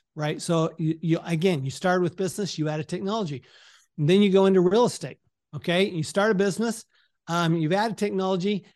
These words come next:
Now you need a place, uh, to do the business. Well, buy a building. Okay.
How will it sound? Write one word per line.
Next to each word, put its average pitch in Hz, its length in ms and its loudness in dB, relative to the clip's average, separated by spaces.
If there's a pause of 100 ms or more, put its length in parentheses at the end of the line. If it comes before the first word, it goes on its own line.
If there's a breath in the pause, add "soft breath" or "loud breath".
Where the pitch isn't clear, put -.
Now 185 160 -2
you 226 160 -2
need 202 120 0
a 190 40 -4
place, - 520 -6 (520)
uh, 180 320 0
to 165 160 -12
do 233 140 0
the 285 100 -8
business. 139 460 -8 (300)
Well, 196 400 0
buy 175 160 0
a 220 40 2
building. 208 360 2 (520)
Okay. 185 380 -2